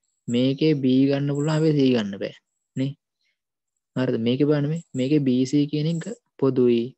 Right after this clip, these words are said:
මේකේ බී සී කියන එක පොදුයි නේ. එහෙනම් අපිට ගත්ත හැකි එක.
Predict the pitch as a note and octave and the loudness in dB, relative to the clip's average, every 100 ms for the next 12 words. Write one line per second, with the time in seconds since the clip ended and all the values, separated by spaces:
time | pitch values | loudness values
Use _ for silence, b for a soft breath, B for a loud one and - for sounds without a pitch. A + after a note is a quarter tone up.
0 | _ _ _ _ _ _ _ _ A#2 A#2 | _ _ _ _ _ _ _ _ -8 -6
1 | C#3 E3 D#3 D3+ D3 D3 C#3+ D#3+ E3+ - | -4 -2 0 0 0 0 0 -2 -4 -6
2 | C3 A#2+ D3 C#3 C3+ D3+ C#3 D3+ C3 - | -4 -4 -4 -6 -6 -8 -6 -6 -6 -10
3 | A#2+ A2+ A2 | -14 -14 -20